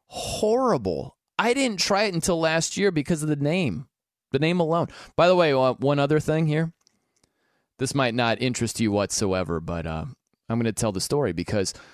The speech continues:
the, uh, Janet Jackson wardrobe malfunction, like, quote unquote, I won a lot of money that Super Bowl. You ever do the Super Bowl squares, right? You have a square, and then you have a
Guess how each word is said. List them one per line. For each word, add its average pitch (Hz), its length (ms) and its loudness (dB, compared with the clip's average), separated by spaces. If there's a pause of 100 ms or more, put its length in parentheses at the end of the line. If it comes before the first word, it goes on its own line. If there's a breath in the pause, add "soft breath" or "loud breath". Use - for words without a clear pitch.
(300 soft breath)
the, 113 300 0
uh, 92 200 -2 (720)
Janet 139 300 0
Jackson 123 800 -2 (420)
wardrobe 135 640 0
malfunction, 147 840 -2 (140)
like, 110 100 -10
quote 135 240 0
unquote, 135 400 -2 (1500)
I 120 80 0
won 117 180 0
a 120 40 2
lot 120 200 0
of 110 60 -2
money 131 200 -2
that 113 180 -2
Super 101 280 -4
Bowl. 87 240 -6 (920)
You 151 80 2
ever 160 120 4
do 165 120 2
the 143 100 0
Super 156 280 0
Bowl 143 220 2
squares, 139 720 2
right? 113 280 2
You 113 140 0
have 113 140 -2
a 117 40 -4
square, 110 680 0
and 95 340 -4
then 104 240 -4
you 107 100 0
have 104 200 0
a 90 200 -2